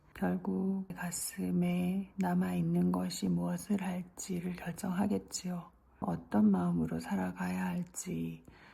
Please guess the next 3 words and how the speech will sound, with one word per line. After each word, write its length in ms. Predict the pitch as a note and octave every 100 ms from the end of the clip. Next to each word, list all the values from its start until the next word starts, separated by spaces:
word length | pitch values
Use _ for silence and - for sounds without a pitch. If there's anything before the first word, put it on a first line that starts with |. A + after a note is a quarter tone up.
| - -
계속 500 | - F3 - E3 E3+
지켜보도록 720 | - - - F#3+ F#3 - E3+ G3+
하겠습니다. 840 | F#3+ F#3+ - E2 E2 E3+ F3